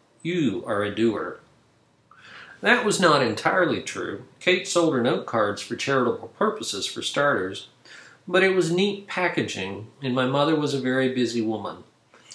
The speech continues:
So pithiness often trumped accuracy.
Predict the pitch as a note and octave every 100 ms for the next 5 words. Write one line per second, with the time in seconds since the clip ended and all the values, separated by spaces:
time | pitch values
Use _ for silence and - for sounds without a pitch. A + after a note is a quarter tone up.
0 | - - - E3+ E3+ - - C3 G#2+ G#2+
1 | - - - D3+ D#3+ - A2 G2+ - A2+
2 | - - A#2 A2 - G#2+ - - -